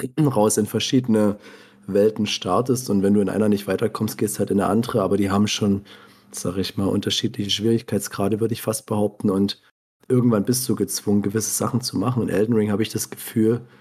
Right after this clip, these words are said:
du kannst halt die verdammte Welt bereisen und da irgendwie deine Erfolge suchen. Du hast da so viele Möglichkeiten. Das macht das alles irgendwie,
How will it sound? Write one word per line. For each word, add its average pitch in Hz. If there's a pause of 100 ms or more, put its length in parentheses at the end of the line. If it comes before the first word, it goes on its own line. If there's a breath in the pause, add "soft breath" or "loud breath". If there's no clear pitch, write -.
(240 soft breath)
du -
kannst 123
halt 110 (800)
die 117
verdammte 117
Welt 123
bereisen 101
und 95
da 92
irgendwie 107
deine 104
Erfolge 104
suchen. 123
Du 107
hast 104
da 104
so 113
viele 113
Möglichkeiten. 117 (720 soft breath)
Das -
macht -
das -
alles 110
irgendwie, 107